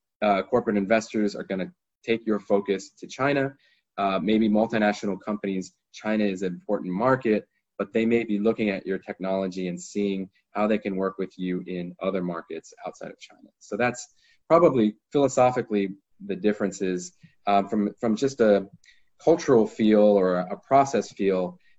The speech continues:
You know, I, I think probably Chinese corporate investors can move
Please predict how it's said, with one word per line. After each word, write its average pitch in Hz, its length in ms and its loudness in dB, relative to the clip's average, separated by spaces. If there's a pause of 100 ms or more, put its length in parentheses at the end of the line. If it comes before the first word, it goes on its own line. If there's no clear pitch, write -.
You 104 80 -4
know, 104 80 2
I, 104 120 2 (140)
I 101 120 0
think 107 240 -4
probably 123 280 2
Chinese 113 340 -4
corporate 104 320 -2
investors 90 640 -4 (260)
can 95 140 -10
move 104 340 2